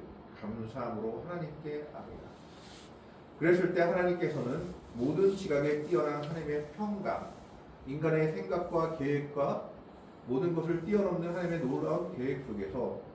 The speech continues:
하나님께서 기도하는 하나님의 백성들에게 응답하시며, 그리고 또 예수 안에서 그 하나님의 백성들의 마음과 생각을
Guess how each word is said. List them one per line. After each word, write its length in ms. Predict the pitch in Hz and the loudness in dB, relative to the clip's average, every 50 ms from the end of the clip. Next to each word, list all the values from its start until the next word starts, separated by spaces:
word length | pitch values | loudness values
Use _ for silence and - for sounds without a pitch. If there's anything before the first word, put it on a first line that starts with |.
| - - - - - - - | -16 -18 -18 -20 -20 -12 -4
하나님께서 880 | 151 165 160 156 - - 135 123 117 120 131 - 123 - - - - - - - - - - - - - - - - 156 | 0 0 2 2 2 0 0 -2 0 0 0 0 0 0 -2 -6 -10 -12 -14 -16 -18 -18 -18 -18 -18 -18 -18 -10 -6 0
기도하는 380 | 143 156 165 156 156 156 156 | 4 6 8 8 8 8 8
하나님의 280 | 165 165 160 160 160 147 | 4 2 2 2 2 4
백성들에게 600 | 143 131 127 147 139 123 131 131 131 139 131 131 | 4 2 2 2 0 0 2 2 2 2 0 -2
응답하시며, 840 | 131 127 135 - - 156 - - 110 101 - - 101 98 101 98 95 - - - - | -2 -4 -6 -6 -6 -6 -6 -6 -6 -6 -6 -8 -8 -8 -6 -6 -8 -8 -12 -12 -8
그리고 160 | 120 117 - | -8 -6 -4
또 180 | 120 117 113 101 | 0 0 2 4
예수 360 | 104 120 139 - - 165 175 | 4 4 4 4 4 4 4
안에서 480 | 156 - - - - - 180 196 - - - - - - - - - - - - - - | 4 4 4 2 0 0 0 0 0 -2 -6 -12 -14 -16 -16 -16 -16 -18 -18 -18 -8 -2
그 140 | 135 135 143 | 2 2 4
하나님의 340 | 147 139 160 151 151 151 147 | 4 2 2 2 2 2 2
백성들의 520 | 131 117 - - 131 123 120 120 117 110 | 2 2 0 -2 -4 -4 -2 0 0 0
마음과 600 | 104 101 101 - - - 123 120 120 117 113 - | 2 2 2 2 2 0 0 0 0 0 0 -2
생각을 680 | - 190 196 214 214 208 208 180 156 156 165 170 175 | -2 -4 -4 -4 -2 0 0 0 0 0 -2 -2 -2